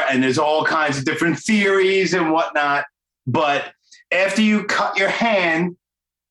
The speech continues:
in the, in the van and they kick you out of the van, you make a mark on the side of the van. Is there a specific thing for that, or is that just how it came out? Were you marking it to, to, go ahead. <laughs> You know what I'm saying.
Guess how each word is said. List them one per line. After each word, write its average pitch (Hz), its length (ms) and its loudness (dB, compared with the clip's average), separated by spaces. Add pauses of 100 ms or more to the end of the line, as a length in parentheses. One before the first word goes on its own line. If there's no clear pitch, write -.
(160)
in 160 200 0
the, 160 240 0
in 147 100 -2
the 190 80 0
van 156 640 -2 (420)
and 143 260 0
they 147 120 0
kick - 260 -4
you 175 140 0
out 165 160 -2
of 160 100 -4
the 156 80 -6
van, 156 500 -2 (260)
you 147 160 2
make 143 240 -2
a 151 60 0
mark 143 400 0
on 135 140 0
the 135 60 0
side 131 300 -2
of 123 80 -2
the 127 80 0
van. 127 420 -2 (300)
Is 156 200 0
there 202 220 0
a 208 80 0
specific 196 840 -2
thing 214 220 0
for 226 120 -2
that, 240 260 0
or 190 160 2
is 160 100 -2
that 180 220 0
just 185 240 -2
how 170 160 0
it 180 100 -4
came 175 240 -2
out? 175 200 -2
Were 156 80 2
you 160 200 0
marking 165 460 0
it 170 220 -2
to, 147 300 -2 (540)
to, 139 440 -2 (600)
go 160 80 0
ahead. 143 560 0
<laughs> - 60 -12
You 202 160 2
know 202 120 2
what 180 100 0
I'm 170 120 0
saying. 151 440 -2